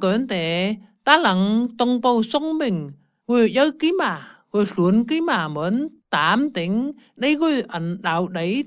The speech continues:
từ về mến, yên ước tâu ê, xì kiên mà luận. Sau bái quần bày tờ bù lý hằng linh, xấu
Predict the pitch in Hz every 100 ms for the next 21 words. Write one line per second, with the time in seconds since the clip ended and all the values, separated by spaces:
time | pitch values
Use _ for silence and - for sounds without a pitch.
0 | - 247 185 151 180 165 147 151 196 294
1 | - _ _ 220 247 254 247 240 165 165
2 | - 262 294 220 214 214 220 - _ -
3 | - 214 175 180 202 208 214 220 - _
4 | 165 151 160 165 156 185 330 - _ _
5 | _ _ _ _ - 247 247 262 262 233
6 | 277 320 330 254 180 175 170 175 190 208
7 | 190 165 - 208 180 196 285 285 208 175
8 | 196 175 139 - _ - 175 190 269 302